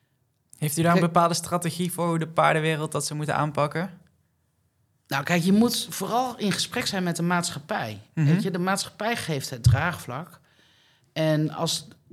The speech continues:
Speaker 2: als je draagvlak hebt in de maatschappij, dan zal de politiek ook niet zo snel handelen, hè? Dus, maar als het, het draagvlak afneemt, dan gaat de politiek vaak ook regels, eh, maken.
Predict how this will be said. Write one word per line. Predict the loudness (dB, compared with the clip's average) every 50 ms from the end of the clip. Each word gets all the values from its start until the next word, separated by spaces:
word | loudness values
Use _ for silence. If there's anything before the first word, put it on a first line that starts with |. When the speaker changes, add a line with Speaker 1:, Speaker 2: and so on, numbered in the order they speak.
| -16 -14 -6
Speaker 2:
als | -4 -4 -4 -2
je | -6 -6 -4
draagvlak | 2 2 4 4 4 2 2 0 0 2
hebt | 0 -2 -2 -2
in | -4
de | -2
maatschappij, | 0 0 0 0 0 -4 -6 -10 -6 -2 0 0 0 0 0 -2
dan | -4 -4
zal | -2 -2 -2 -2
de | -4 -6
politiek | -6 -2 0 0 0 0 -2 -4 -6 -6 -6 -4
ook | -4 -4 -2 -2
niet | -2 -2 -2
zo | -4 -4
snel | -4 -2 -2 -2 -2 -2 -2
handelen, | -2 -2 -2 -2 -2 -2 -2 -4 -6 -6 -8 -10 -14 -20 -18 _
hè? | -8 -6 -6 -6 -6
Dus, | -8 -8 -8 -8 -8 -8
maar | -8 -6 -6 -6 -6
als | -4 -4 -4 -4 -4 -6 -6 -8 -10 _ _ _ _ _ _ _ -20 -20 _ _ _ _ _ _ _ _ _ _ _ _ _ _ -20 _ _ _
het, | -14 -14 -14 -16 -20 -14
het | -10 -8 -8
draagvlak | -2 0 2 2 2 0 0 -2 -2 -2 -2 0
afneemt, | 0 0 0 2 0 0 0 2 0 0 -2 -4 -4 -6 -10 -12 -18 _ _ _ _ _ _ _ _ _ _ _ _ _ _ _ _ _ _ _ _ _ _ _ _ _ _
dan | -2 0 2 2 2 0 -2 -2
gaat | -2 -2 -2 -2
de | -2
politiek | -2 -2 -2 -2 -4 -6 -6
vaak | -4 -2 0 0 0 0
ook | -4 -4 -4 -2
regels, | 0 0 0 0 0 -2 -4 -2 -2 -4 -6 -6 -8 -8
eh, | -6 -4 -2 -2 0 -2 -2 -2 -2 -4
maken. | -2 0 0 2 2 0 -2 -4 -8 -12 -14 -14